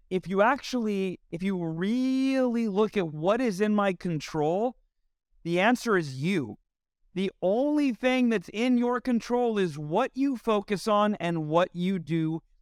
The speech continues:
and that's it. And so for me, I doubled down my Miracle Morning. I went, "I'm gonna dedicate time every day to my, you know, meditation, affirmations, visualization, exercise, reading, journaling." Like, I'm gonna go all in on,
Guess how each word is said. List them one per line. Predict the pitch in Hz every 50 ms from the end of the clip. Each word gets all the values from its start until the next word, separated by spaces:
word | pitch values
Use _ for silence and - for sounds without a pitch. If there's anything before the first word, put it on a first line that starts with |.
| _ _
and | - 165 160 156
that's | 151 143 139 131 - - 135
it. | 123 107 - - _ _ _ _ _ _ _ _ _ _
And | - 180 185 165
so | - 202 185 175
for | - - 180 175
me, | 180 214 262 285 262 226 196 -
I | - 165 185 185
doubled | 165 151 - 170 185 180 208 220 202 175 135
down | 135 165 165 170 185 190 185 175
my | 170 156
Miracle | 156 151 147 147 151 147 - 156
Morning. | 151 180 254 277 226 143 117 - - _ _ _ _ _ _ _ _ _ _
I | - 175
went, | 185 185 185 185 170 - _ _ _
"I'm | 160 170 190
gonna | 226 247 233 185
dedicate | 156 170 170 180 202 - 226 220 202
time | - 196 190 175 185
every | 185 190 220 233
day | 185 180 160 160 165
to | - - 175
my, | 160 156 156 156 151 151 156 160 -
you | 156
know, | 151 143 135
meditation, | 131 147 170 196 202 170 - 185 175 190 175 - 170 151
affirmations, | 156 180 190 180 - 180 170 175 175 180 - 180 170 156 135
visualization, | 123 165 190 175 196 190 180 151 143 175 185 180 - 185 165 170
exercise, | 180 175 - 196 170 - 190 160 147 131
reading, | 147 190 202 190 180 170
journaling." | 151 165 190 208 202 185 165 151 - _ _ _ _ _ _
Like, | 180 180 185 175 - -
I'm | 180 196 226
gonna | 262 269 262
go | 208 180 196 190 - -
all | - 165 180 202 220 226 220 214 - -
in | 190 233 262 262 202 160 143 139 151 160 - _ _ _ _ _ _ _ -
on, | 185 190 190 190 185 180 170 -